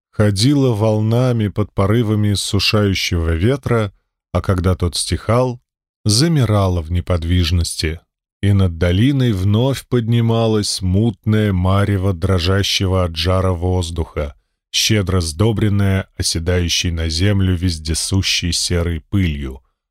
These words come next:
колкой, неприятно раздражающей любое живое существо. Наверное, именно поэтому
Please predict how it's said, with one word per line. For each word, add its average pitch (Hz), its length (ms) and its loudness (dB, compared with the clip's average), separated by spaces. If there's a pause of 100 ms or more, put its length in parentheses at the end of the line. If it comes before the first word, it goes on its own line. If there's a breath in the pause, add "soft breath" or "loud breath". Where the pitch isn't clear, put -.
(200)
колкой, 95 680 -4 (440)
неприятно 107 600 2
раздражающей 104 880 0
любое 101 640 2
живое 90 460 0
существо. 82 880 -6 (360)
Наверное, 113 640 2
именно 110 440 2
поэтому 98 840 0